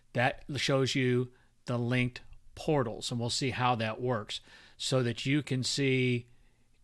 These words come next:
what portals are links and what portals are origins or the seed portal, and you can make your decision about, do I want to take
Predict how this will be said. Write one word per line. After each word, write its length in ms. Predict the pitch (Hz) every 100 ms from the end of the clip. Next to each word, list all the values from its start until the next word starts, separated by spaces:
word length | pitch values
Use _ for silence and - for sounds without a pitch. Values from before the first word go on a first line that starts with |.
| _
what 340 | - 113 143 -
portals 500 | - 147 135 123 - -
are 420 | 123 117 113 117 - - -
links 680 | 131 113 127 185 - - -
and 140 | 127 120
what 220 | 131 -
portals 400 | - 135 127 117 -
are 200 | 110 -
origins 680 | 139 147 139 123 107 101 127 -
or 400 | 110 107 95 95 - - - -
the 80 | 107
seed 420 | - 156 170 123
portal, 400 | 110 95 101 -
and 160 | 117 127
you 60 |
can 140 | 156 135
make 180 | 127
your 80 | 131
decision 460 | 110 - 160 135 131
about, 280 | 113 107 - - - - - -
do 160 | 123
I 80 | 107
want 240 | 98 110 104
to 180 | 98
take 220 | - 107